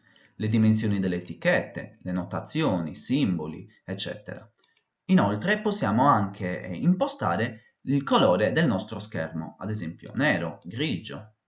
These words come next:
eccetera. Noi lo lasciamo bianco e andiamo su OK.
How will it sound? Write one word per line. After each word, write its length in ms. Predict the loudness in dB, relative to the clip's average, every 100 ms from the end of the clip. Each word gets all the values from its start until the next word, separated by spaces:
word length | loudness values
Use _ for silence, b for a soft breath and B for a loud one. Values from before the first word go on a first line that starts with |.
| _ _ _ _
eccetera. 580 | -10 -8 -10 -10 -10 -6 0
Noi 160 | 2
lo 100 | 2
lasciamo 560 | 2 0 0 0 -2 -8
bianco 480 | -10 -10 -12 -18 -20 _ _ _
e 120 | -2
andiamo 320 | 0 0 0
su 420 | -2 -6 -12 -14 _
OK. 480 | -14 -12 -14 -16